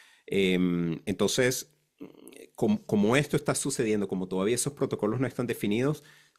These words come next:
apenas estamos, em, implementando estas nuevas redes y aprendiendo a medida que se, que se, que se instalan. Obviamente hay un efecto, eh, tecnológico que está sucediendo, que es la, las redes,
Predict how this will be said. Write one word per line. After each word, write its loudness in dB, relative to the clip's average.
apenas 0
estamos, -2
em, -4
implementando 2
estas -4
nuevas 0
redes 0
y -2
aprendiendo 0
a -6
medida -2
que -8
se, -6
que -10
se, -6
que -10
se -4
instalan. -10
Obviamente 4
hay 6
un 6
efecto, 0
eh, -2
tecnológico 2
que -4
está -6
sucediendo, 0
que 0
es -2
la, -2
las -8
redes, 0